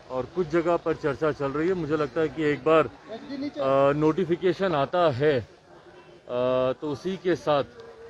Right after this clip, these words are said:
हम लोग भी अपने तमाम प्रत्याशियों के, अ,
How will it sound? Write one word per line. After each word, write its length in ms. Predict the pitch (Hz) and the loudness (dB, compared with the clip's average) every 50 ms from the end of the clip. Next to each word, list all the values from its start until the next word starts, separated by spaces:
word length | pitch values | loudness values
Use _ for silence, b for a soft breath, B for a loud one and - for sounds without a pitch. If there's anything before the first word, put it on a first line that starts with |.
| - - - - - - | -20 -20 -20 -20 -10 -8
हम 140 | 127 135 143 | -4 0 2
लोग 180 | 165 180 185 | 4 4 4
भी 80 | 165 180 | 4 2
अपने 240 | 170 147 160 170 165 | 2 2 2 -2 0
तमाम 400 | - 156 143 147 151 156 160 156 | 0 0 0 2 2 2 2 0
प्रत्याशियों 560 | - 139 131 - 147 135 127 104 151 156 147 | -4 -8 -6 -2 -2 -2 -2 -2 -4 -6 -4
के, 160 | 127 127 110 | -4 -4 -6
अ, 40 | 95 | -6